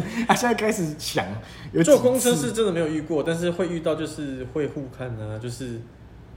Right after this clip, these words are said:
Speaker 2: 知道对方，但是我们也不可能跟对方要。
Speaker 1: 啊，所以补-，你说补习班还有哪里？
Speaker 2: 补习班跟打工的地方而已啊。
Speaker 1: 啊，就是同学拿纸条给你。
Speaker 2: 对啊。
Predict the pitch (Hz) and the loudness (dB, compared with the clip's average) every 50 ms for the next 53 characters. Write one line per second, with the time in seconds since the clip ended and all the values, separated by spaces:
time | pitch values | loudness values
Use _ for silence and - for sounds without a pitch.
0 | - - - - 139 135 143 131 127 135 127 113 104 - 110 101 101 104 107 - | -18 -16 -10 -6 -2 2 2 2 2 0 -4 -4 -4 -6 -6 -8 -8 -8 -10 -10
1 | - - 135 135 131 117 107 104 98 - - - 113 110 107 107 104 104 - 117 | -10 -8 -6 -4 -4 -4 -6 -8 -10 -12 -12 -10 -8 -6 -6 -6 -8 -8 -10 -10
2 | - - 107 98 101 101 110 110 110 117 110 107 101 101 104 104 104 - - - | -10 -8 -8 -8 -6 -8 -8 -8 -8 -8 -8 -8 -8 -8 -8 -8 -8 -8 -10 -12
3 | - - - - - - - - - - - - - - - - - 160 170 156 | -16 -18 -20 -20 -20 -20 -20 -20 -20 -20 -20 -20 -20 -16 -10 -6 -4 -2 0 -2
4 | - - - 107 110 101 - - 127 120 110 131 139 135 127 107 101 - 113 101 | -2 -2 -8 -10 -12 -12 -12 -10 -8 -6 -4 -4 -4 -6 -6 -8 -8 -6 -6 -6
5 | 107 107 113 107 95 92 90 90 90 90 - - - - - - - - - - | -6 -6 -6 -6 -6 -8 -8 -10 -10 -12 -14 -16 -18 -20 -20 -20 -18 -18 -18 -18
6 | - - - - - - - - - - - - 139 131 123 139 139 160 165 175 | -20 -20 -20 -20 -20 -20 -20 -20 -20 -20 -16 -10 -10 -10 -8 -6 -6 -4 -4 -2
7 | 190 185 - 117 117 123 131 131 120 117 120 117 117 113 113 117 110 110 - - | -4 -2 -4 -4 -4 -4 -4 -4 -4 -6 -6 -6 -6 -6 -6 -8 -8 -10 -12 -14
8 | - - 131 143 - 151 135 139 135 127 117 110 - - - - 123 127 135 - | -12 -8 -6 -6 -4 -4 -4 -4 -4 -6 -6 -8 -12 -14 -12 -8 -8 -8 -6 -6
9 | - 107 101 101 104 101 101 101 - 95 92 101 92 95 95 98 98 95 95 95 | -6 -6 -6 -6 -8 -8 -8 -8 -10 -10 -12 -12 -12 -12 -12 -12 -12 -12 -12 -10
10 | 92 98 131 131 123 117 110 113 117 | -6 -2 0 0 0 0 -2 -4 -8